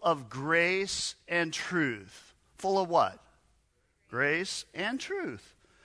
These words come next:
Grace, grace will save you. Truth will set you free in life. What is grace? Well, grace, it comes from the Greek word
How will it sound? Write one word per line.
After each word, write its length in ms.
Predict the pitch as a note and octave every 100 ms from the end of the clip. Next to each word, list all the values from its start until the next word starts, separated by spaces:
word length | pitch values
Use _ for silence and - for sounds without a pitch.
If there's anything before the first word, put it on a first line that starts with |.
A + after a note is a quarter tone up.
| - -
Grace, 580 | A#2 A#2+ B2 B2+ - - -
grace 500 | C3 C3+ D#3 G3+ - -
will 100 | -
save 360 | - D3 E3+ G#3+
you. 220 | A#3+ B3 - _ - _ -
Truth 460 | - F#3+ E3 -
will 140 | C#3 D3+
set 280 | - B2+
you 120 | A2 C3+
free 460 | - G3 C3+ A2+ - -
in 160 | C#3+ C3+
life. 340 | B2+ A2 - - _ _ _ _ _ _ _ - - - _ _ _ _ _ _ _ _ _ _ _ _ _ _ _ _ _ _ -
What 160 | G#3
is 220 | F#3 C3
grace? 460 | - G#2 - - - - - - _ _ _ _ _ _ _ _ _ _ _ _ _
Well, 120 | D3+
grace, 420 | D3 F#3+ G3 -
it 200 | D#3+ D3+
comes 240 | G3 F3 -
from 260 | D#3+ D3+
the 100 | C#3+
Greek 320 | B2+ D3 C#3
word 280 | C#3 C#3 A#2